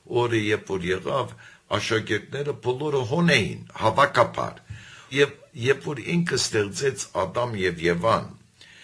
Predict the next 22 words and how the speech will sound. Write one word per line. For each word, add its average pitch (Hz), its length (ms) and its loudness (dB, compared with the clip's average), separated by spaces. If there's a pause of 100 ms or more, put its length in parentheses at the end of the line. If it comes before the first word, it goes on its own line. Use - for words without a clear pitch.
(200)
մի 185 160 0
կարծե, 139 480 4
թե 107 180 0 (300)
իր 127 140 -6
ստեղծագործությունը 101 1300 -2
միայն 95 280 -4 (120)
մի 98 140 -4 (100)
մարդ 95 460 -2
և 73 180 -4
մի 87 80 -2 (160)
գին 123 240 -6
մներ, 65 400 -6
ինքը 165 280 -6
ստեղծեց 123 580 -2 (100)
մարդկությունը, 170 840 0 (720)
այսինքն 120 400 0 (100)
մենք 165 240 2 (200)
ընկերային 127 760 2 (220)
էակներ 110 640 2
ենք, 62 240 -8 (380)
և 104 260 -2
մեզի 127 320 -2